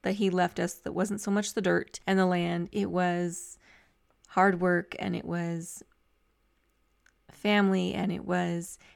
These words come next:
his love of people and his ability to make you feel so very seen <laughs> and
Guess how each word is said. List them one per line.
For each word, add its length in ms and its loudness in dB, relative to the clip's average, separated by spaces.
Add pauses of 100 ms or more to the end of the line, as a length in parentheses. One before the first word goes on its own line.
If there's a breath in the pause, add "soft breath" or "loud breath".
(140 soft breath)
his 220 0
love 280 6
of 200 -2
people 680 2 (160 soft breath)
and 140 -2
his 280 0
ability 540 2
to 240 -2
make 440 -2 (120)
you 220 -2
feel 360 0
so 440 0
very 280 2
seen 600 2 (480 loud breath)
<laughs> 600 -12
and 680 2